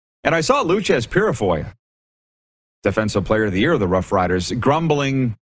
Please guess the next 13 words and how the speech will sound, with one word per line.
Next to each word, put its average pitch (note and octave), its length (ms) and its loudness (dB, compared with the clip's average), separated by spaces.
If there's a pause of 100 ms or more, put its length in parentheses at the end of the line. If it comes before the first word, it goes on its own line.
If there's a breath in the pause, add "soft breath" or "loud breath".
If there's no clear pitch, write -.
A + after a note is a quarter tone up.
(260)
within B2+ 240 2
the B2+ 80 2
last B2 300 -2
week A#2 280 0
about A2 400 0 (120)
his F#3+ 240 2
contract F#2+ 520 -2
negotiations E2+ 720 -2
with E2 100 -4
the E2 80 -8
Saskatchewan E2 580 -2
Roughriders. - 540 -8 (960)
So F3 520 2